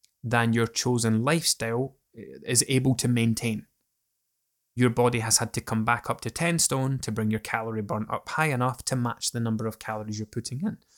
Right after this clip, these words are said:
So in that instance, you would say, "Right, well, if this is what my maintenance weight is going to be,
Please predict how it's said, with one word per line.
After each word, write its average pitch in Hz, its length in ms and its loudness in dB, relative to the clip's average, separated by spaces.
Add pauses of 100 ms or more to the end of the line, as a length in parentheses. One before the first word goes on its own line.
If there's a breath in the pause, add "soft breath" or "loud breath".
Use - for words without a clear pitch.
(320 soft breath)
So - 200 2
in 160 180 4
that 147 180 4
instance, 143 440 4
you 147 120 4
would 135 140 0
say, 143 160 2
"Right, 156 340 0
well, 131 140 2
if 135 200 -6
this 156 240 4
is - 160 0
what 165 160 2
my 147 180 -2
maintenance 147 540 -2
weight 143 180 -4
is 135 120 -6
going 139 220 -2
to 123 100 -4
be, 147 300 0